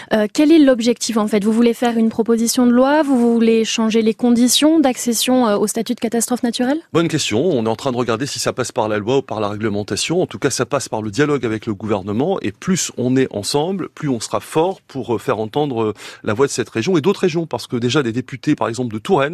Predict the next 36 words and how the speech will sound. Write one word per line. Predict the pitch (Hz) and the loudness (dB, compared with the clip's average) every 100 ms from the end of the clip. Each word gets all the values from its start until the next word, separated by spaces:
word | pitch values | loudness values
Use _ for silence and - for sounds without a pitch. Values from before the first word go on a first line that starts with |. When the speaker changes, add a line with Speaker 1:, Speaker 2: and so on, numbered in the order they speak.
| 170 | -6
Speaker 2:
viennent | 107 120 | -6 -2
me | 120 | -2
voir | 110 147 | 0 -2
en | |
me | 113 | -4
disant « | 104 123 | -6 -6
Mais | |
nous, | 123 143 | -4 -2
on | 113 | -2
a | |
la | 92 | -4
même | 127 165 | -4 -6
situation, | - - 107 - 160 | -6 -6 -6 -4 -4
on | |
a | |
le | 113 | -2
même | 120 | -4
problème. » | 110 104 127 202 190 - - - | -4 -4 -2 -4 -6 -12 -16 -10
Donc | 123 | -4
on | 139 | 0
va | |
aussi | 139 127 131 | 0 0 -4
fédérer | 175 160 135 | -2 0 0
en | 120 110 | -2 -4
France | - 147 202 - - - - | -4 -4 -4 -8 -14 -20 -8
toutes | - - | -6 -2
les | 151 | 0
régions | 131 117 185 | 0 -2 -6
qui | - | -6
sont, | - - 156 147 | -6 -4 -2 0
euh, | 117 101 98 - | 2 2 -2 -2
dans | 123 | -2
la | 120 | -2
même | 151 | -4
caractéristique | - 113 - 110 107 - 185 180 | -2 -4 -4 -10 -8 -8 -8 -10
d'argile, | 104 113 117 110 185 185 | -2 -2 -2 -10 -12 -14